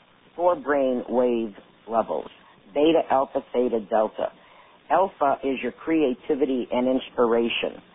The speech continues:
And what you are attempting to achieve is that level. A deep meditation will bring you to that level. And once you are there, your inner eye, your second eye will definitely open.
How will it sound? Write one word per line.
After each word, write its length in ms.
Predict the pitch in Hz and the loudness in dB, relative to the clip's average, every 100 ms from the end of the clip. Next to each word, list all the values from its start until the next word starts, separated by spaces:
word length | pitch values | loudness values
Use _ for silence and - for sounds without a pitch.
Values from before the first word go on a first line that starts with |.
| - - - _ | -20 -20 -20 _
And 260 | 117 123 123 | -2 0 2
what 100 | 127 135 | 2 2
you 140 | 160 | 4
are 160 | 156 131 | 4 2
attempting 600 | - - 175 - 151 143 - | -2 -4 -2 -2 -4 -6 -4
to 320 | 139 135 87 - - | -4 -4 -6 -10 -10
achieve 680 | - - - 185 156 135 123 - - - | -8 -4 -2 0 0 0 -2 -10 -20 -10
is 180 | 135 101 | -8 0
that 240 | 143 - | 2 2
level. 360 | 127 147 120 95 | 2 2 0 -4
A 120 | 120 120 104 | -6 -6 -6
deep 240 | 160 - | -8 -4
meditation 960 | 156 156 147 - - 156 156 - 104 - - _ _ _ _ - - | 0 0 0 -4 -2 -2 -2 -4 -6 -8 -20 _ _ _ _ -20 -4
will 240 | 143 139 | 0 0
bring 260 | 120 175 185 | 2 2 2
you 140 | 151 131 - | 0 -2 -4
to 300 | 160 147 139 - - 104 | -2 -2 -2 -8 -12 -2
that 260 | 139 135 127 | 0 0 -2
level. 480 | 131 143 107 73 - - _ _ _ _ - | 0 0 -2 -8 -12 -20 _ _ _ _ -8
And 180 | 131 131 | 0 2
once 200 | 165 202 - | 2 0 0
you 140 | 170 | 2
are 180 | 147 139 | 4 2
there, 420 | 120 147 143 123 | 0 2 2 0
your 500 | 117 120 139 151 156 147 | -4 -2 2 2 2 0
inner 280 | 160 147 135 | 0 0 0
eye, 320 | 135 143 135 110 | -2 0 -2 -4
your 160 | 113 131 - | -8 -8 -4
second 300 | 147 - 127 127 | -4 -4 -6 -2
eye 200 | 135 127 | -2 -2
will 140 | 120 | -2
definitely 640 | 101 127 - 127 - 120 - | 0 -2 -2 -8 -6 -6 -2
open. 340 | 127 123 - | -2 -2 -6